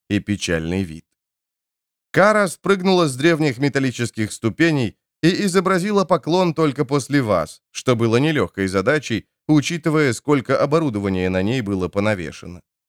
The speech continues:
Нейл вскарабкался по лестнице и направил пламя резака на край тяжёлого люка в потолке. Металл начал изгибаться, светиться, оплавляться,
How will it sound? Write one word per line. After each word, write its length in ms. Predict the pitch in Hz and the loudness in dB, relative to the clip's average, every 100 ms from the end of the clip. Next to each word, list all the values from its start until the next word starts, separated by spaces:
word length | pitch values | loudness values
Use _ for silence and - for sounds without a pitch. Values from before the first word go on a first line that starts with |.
| _ _ _ _ _ _ _ | _ _ _ _ _ _ _
Нейл 420 | 110 165 208 208 | 2 4 2 0
вскарабкался 720 | 175 - 160 185 - 175 - 147 | -2 -2 0 0 0 -2 0 0
по 140 | 143 | 2
лестнице 680 | 156 175 147 151 123 135 117 | 2 0 -2 -4 -2 -2 2
и 40 | |
направил 600 | 117 110 165 185 180 160 | 2 2 2 2 2 -2
пламя 360 | 131 147 156 147 | 0 0 2 0
резака 460 | 131 123 - 151 | 0 -2 0 0
на 140 | 139 110 | 2 0
край 320 | 113 135 131 | 0 0 0
тяжёлого 520 | 120 107 127 117 107 | -2 -2 0 0 0
люка 300 | 117 120 87 | -2 -4 -6
в 60 | - | -6
потолке. 680 | 85 - 76 76 71 73 - _ _ _ _ - | -8 -6 -6 -8 -14 -14 -18 _ _ _ _ -2
Металл 640 | 95 98 117 135 143 135 | 0 2 4 6 4 4
начал 420 | 131 139 120 135 104 | 2 2 0 -2 -2
изгибаться, 920 | 120 92 107 98 131 92 - 71 85 | -4 -2 -4 0 0 -2 -10 -18 -14
светиться, 880 | - 98 95 - 131 101 - 73 - | -8 -4 -4 -4 -6 -6 -10 -12 -4
оплавляться, 960 | - 131 139 147 127 143 147 110 - 80 | 0 0 2 0 2 0 0 0 -6 -12